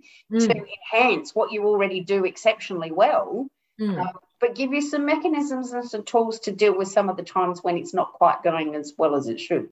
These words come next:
Speaker 1: So.
Speaker 2: Mm. Talk us through your walking mentor program.
Speaker 1: Look, I, I love, a walking mentor for me is really critical, 'cause one of the things that I love to teach, and I've, I was, I, when I do, um,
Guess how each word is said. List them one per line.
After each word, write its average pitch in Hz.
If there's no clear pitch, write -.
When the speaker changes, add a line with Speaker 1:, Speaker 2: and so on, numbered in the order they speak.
Speaker 1:
So. -
Speaker 2:
Mm. 226
Talk 392
us 427
through 320
your 233
walking 214
mentor 214
program. -
Speaker 1:
Look, 254
I, 339
I 339
love, 269
a 226
walking 427
mentor 269
for 220
me 180
is 190
really 262
critical, 190
'cause 185
one 262
of 269
the 262
things 220
that 190
I 180
love 175
to 175
teach, -
and 165
I've, 156
I 165
was, 156
I, -
when 170
I 165
do, 165
um, 147